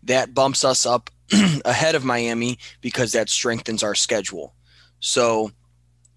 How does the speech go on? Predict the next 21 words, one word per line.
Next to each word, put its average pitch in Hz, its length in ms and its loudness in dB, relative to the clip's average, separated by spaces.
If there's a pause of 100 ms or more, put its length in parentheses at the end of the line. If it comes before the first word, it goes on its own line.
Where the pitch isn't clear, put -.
right 131 260 0
now 131 200 2
the 120 80 -2
Browns 127 340 -2
are 104 120 -4
at - 100 -10
eight, 151 260 0 (680)
the - 60 -10
Miami 117 320 -2
Dolphins 123 480 0
are 107 100 -4
at - 80 -12
nine, 104 540 -4 (300)
and 117 120 -6
the 110 80 -2
Las 120 340 2
Vegas 117 360 -2
Raiders 113 540 -2
are 92 140 -6
at - 80 -6
seven. 92 580 0